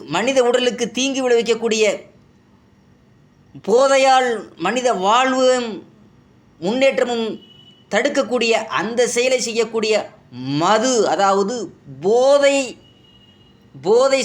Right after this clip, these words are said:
சாப்பிடுவதற்கு இறக்குமதி செய்ய ஒரு போராட்டம் அறிவித்திருக்க-, அறிவித்திருக்கிறார்கள் என்று சொன்னால், தமிழகத்தில் இருக்கக்கூடிய அரசியல் தலைவருடைய எண்ணங்களை பார்க்க வேண்டும். இந்த எண்ணங்கள் மனித வாழ்வியலுக்கு நல்லதை தராது என்று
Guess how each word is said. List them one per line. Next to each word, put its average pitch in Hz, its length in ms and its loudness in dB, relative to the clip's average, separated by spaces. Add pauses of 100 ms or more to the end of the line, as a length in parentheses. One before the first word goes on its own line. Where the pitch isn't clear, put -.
சாப்பிடுவதற்கு 240 680 0
இறக்குமதி 247 460 -2
செய்ய 233 160 0 (100)
ஒரு 208 200 2
போராட்டம் 240 420 0
அறிவித்திருக்க-, 214 540 -2
அறிவித்திருக்கிறார்கள் 214 760 0
என்று 190 220 -6
சொன்னால், 214 340 0
தமிழகத்தில் 214 520 -2
இருக்கக்கூடிய 196 440 -2
அரசியல் 226 320 -4
தலைவருடைய 185 480 0 (840)
எண்ணங்களை 240 640 0
பார்க்க 185 420 -2
வேண்டும். 123 280 -4 (640)
இந்த 123 160 -8 (140)
எண்ணங்கள் 190 400 2 (460)
மனித 160 400 -2 (140)
வாழ்வியலுக்கு 160 600 0 (160)
நல்லதை 151 340 0 (120)
தராது 160 400 2
என்று 143 200 -4